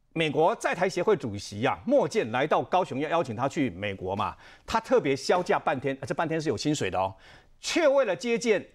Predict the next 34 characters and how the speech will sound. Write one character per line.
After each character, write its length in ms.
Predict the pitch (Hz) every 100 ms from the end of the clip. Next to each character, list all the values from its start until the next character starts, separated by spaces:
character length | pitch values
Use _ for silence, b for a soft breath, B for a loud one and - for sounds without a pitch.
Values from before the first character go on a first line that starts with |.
| _
为 160 | 254
了 80 | 220
自 160 | - 339
己 80 | 170
的 80 |
选 260 | 143 - 170
举， 220 | 165 101
然 80 | 117
后 80 | 175
接 240 | 175 277 254
见 160 | 220
了 40 | 160
莫 160 | 175
健， 120 | 170 143
然 100 | 135
后 60 |
跟 100 | 143
他 100 | 151
说 160 | 151 151 B
：“我 120 | 262
不 120 | 247
去 180 | 277 370
了。” 180 | 294 226 - - _ _ _ _ _ _ -
从 160 | 208
此 140 | 294 262
以 140 | 160
后， 200 | 165 202
他 180 | - 185
不 120 | 156
是 120 | 151
继 160 | 170 185
续 100 | 156
他 140 | 156
的 100 | 147